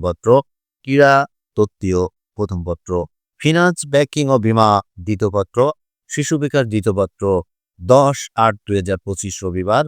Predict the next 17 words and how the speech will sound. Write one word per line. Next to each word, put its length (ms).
এই 120
দিন 260
বিকালে 340
পরীক্ষা 380
হবে 200
সমাজ 280
বিজ্ঞান 280
দ্বিতীয়পত্র, 520
সমাজকর্ম 760
দ্বিতীয়পত্র, 540
ক্রীড়া 240
তত্ত্বীয় 480
দ্বিতীয়পত্র। 580
বিশেষ 420
দ্রষ্টব্যে 520
বলা 240
আছে 240